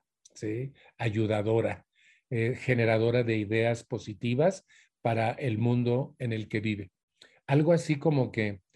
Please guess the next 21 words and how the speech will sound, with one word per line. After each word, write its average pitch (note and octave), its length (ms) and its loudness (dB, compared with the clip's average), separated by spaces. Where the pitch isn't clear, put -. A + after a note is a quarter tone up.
me A#2+ 160 2
dijo C3 300 0
una C3 360 0
persona A2+ 520 -4
que A#2+ 120 -2
su - 140 -6
meta B2+ 480 0
era B2+ 240 0
que B2 100 -2
cuando A2+ 300 0
él C#3+ 100 0
se D#3+ 160 -2
vaya C3 360 0
de A2+ 120 -4
este B2 220 -6
mundo, B2 520 -2
haya C3+ 260 2
dejado B2 520 -2
con A2 200 -6
su A2 220 -4
actuación A#2 720 0